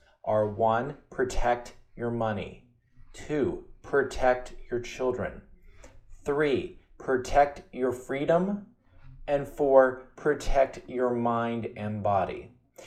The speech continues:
So we're gonna go through all four pillars of preparing for divorce and teach you specific things you can and should be doing to make sure that you're ready to go through a divorce. Now, divorce sucks, right? It's horrible.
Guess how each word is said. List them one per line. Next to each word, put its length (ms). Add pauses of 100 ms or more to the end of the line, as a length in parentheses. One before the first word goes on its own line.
(160)
So 160
we're 120
gonna 120
go 180
through 300 (100)
all 260
four 460
pillars 760 (120)
of 200
preparing 480
for 100
divorce 640
and 240
teach 640
you 100
specific 680
things 360
you 80
can 320
and 240
should 260
be 160
doing 760 (260)
to 140
make 200
sure 680 (140)
that 200
you're 140
ready 560 (160)
to 380
go 240
through 220
a 40
divorce. 480 (420)
Now, 140
divorce 320
sucks, 560 (320)
right? 320 (400)
It's 160
horrible. 460